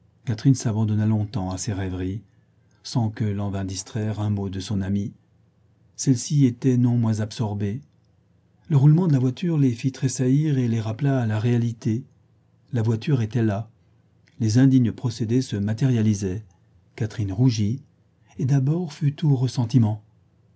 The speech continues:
Éléonore semblait avoir pris une grande détermination. « Il faut que vous m'écriviez, Catherine, »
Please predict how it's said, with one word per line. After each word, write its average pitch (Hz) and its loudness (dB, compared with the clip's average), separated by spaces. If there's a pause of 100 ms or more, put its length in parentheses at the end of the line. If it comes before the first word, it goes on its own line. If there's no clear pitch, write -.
(280)
Éléonore 135 4
semblait 117 -2
avoir 107 -2
pris 139 4
une 113 4
grande 104 -2
détermination. « 101 -4 (1300)
Il 170 2
faut 185 0
que 170 -2
vous 143 8
m'écriviez, 147 4
Catherine, » 104 -6